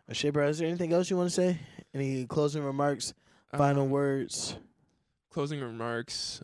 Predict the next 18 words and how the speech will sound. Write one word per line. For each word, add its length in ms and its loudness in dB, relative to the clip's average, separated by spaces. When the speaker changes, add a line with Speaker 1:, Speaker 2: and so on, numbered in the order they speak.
Speaker 2:
Uh, 520 0
nah, 180 -2
man. 320 0
I 100 -4
mean, 280 -2
the 80 -12
music 360 -4
says 300 -4
everything 320 -10
that 60 -8
I 20 -8
wanna 220 -8
say. 400 -6
But 300 0
to 60 -4
Speaker 1:
Mm. 40 -4
Speaker 2:
you, 320 -2
I, 200 -2